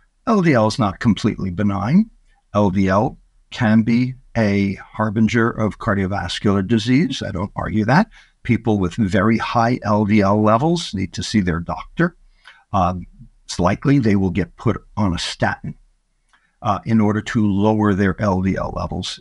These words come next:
in order to prevent heart disease. Well,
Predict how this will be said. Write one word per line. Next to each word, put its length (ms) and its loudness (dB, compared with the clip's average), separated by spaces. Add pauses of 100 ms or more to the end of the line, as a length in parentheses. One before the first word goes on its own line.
in 140 4
order 200 0
to 140 -8
prevent 440 2
heart 260 -10
disease. 480 -12 (1040)
Well, 200 -2